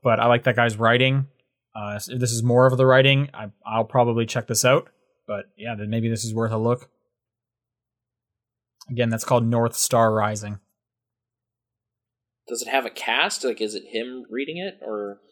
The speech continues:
Speaker 2: I
Speaker 1: It has a
Speaker 2: guess
Speaker 1: cast, yeah. It has se-, like, several voice actors. Um, no one I had heard of. I can tell you the music is by Austin Wintory.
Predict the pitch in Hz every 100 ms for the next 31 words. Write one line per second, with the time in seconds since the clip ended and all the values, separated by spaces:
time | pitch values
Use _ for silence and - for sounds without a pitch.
0 | _ _ _ - 160 170 175 165 107 143
1 | 123 117 143 135 165 160 127 127 - -
2 | 156 139 127 123 143 165 156 151 160 156
3 | 139 - 117 117 110 113 _ 123 143 196
4 | 214 196 156 160 156 160 143 127 120 -
5 | 165 196 208 165 - 135 143 190 165 165
6 | 165 165 139 147 143 131 123 131 139 139
7 | 120 139 139 110 98 135